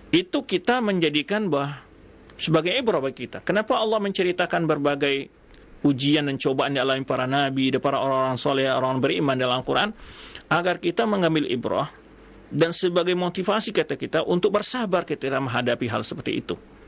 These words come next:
Nah, itu diantara di sini, demikian disebutkan di sini oleh Ibnul Jauzi, dinukil Ibnu Katsir, ya, terjadi yaitu wabah belalang yang luar biasa.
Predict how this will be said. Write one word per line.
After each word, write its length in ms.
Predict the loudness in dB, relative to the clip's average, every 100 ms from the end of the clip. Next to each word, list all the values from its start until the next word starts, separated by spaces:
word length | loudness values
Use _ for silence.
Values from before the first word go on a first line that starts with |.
| -20
Nah, 160 | -6 0
itu 160 | 2 2
diantara 400 | 2 0 0 0
di 80 |
sini, 380 | 0 0 -2 -2 -6 -18 -20 -20 -2
demikian 400 | 0 2 0 -2
disebutkan 380 | -2 -4 0 0
di 80 | 0
sini 180 | 0 2
oleh 160 | 2
Ibnul 240 | 2 0 0
Jauzi, 400 | 2 2 2 4
dinukil 320 | 4 2 0
Ibnu 160 | 0
Katsir, 320 | -4 -2 -2 0
ya, 240 | 0 -2 -8 -20 -20 -8 -2
terjadi 640 | 0 2 0 0 -2 0
yaitu 240 | 0 2 2
wabah 720 | 4 4 2 2 0 -2 -4
belalang 480 | 0 2 2 0 -2
yang 240 | -4 -2
luar 160 | 0 0
biasa. 480 | 0 0 -4 -10